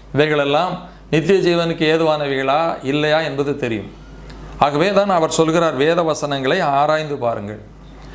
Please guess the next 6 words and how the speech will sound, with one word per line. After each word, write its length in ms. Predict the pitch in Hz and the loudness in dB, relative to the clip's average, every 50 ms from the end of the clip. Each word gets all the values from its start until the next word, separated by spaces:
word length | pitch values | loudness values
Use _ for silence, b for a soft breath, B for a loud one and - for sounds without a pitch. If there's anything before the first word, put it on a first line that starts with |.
| B B B - | B B B 0
அப்போ 320 | 127 131 - 127 131 175 | 0 2 2 2 2 2
இந்த 160 | 180 147 135 | 2 2 2
வேதத்தின் 680 | 120 117 143 160 190 208 208 208 - 202 196 180 156 143 | 4 4 4 4 4 2 2 0 0 2 0 2 2 2
மகத்துவத்தை 680 | 131 131 131 160 196 196 - 202 190 196 190 196 185 | 2 2 2 2 0 0 0 0 2 2 2 0 0
நம்ம 220 | 170 160 147 120 - | 0 0 0 0 0
புரிஞ்சுக்கிட்டோம்னா, 840 | 143 151 165 147 147 131 147 - 117 101 98 95 98 120 147 170 | 0 0 2 0 0 -2 -2 -2 -2 -2 0 0 0 0 0 -2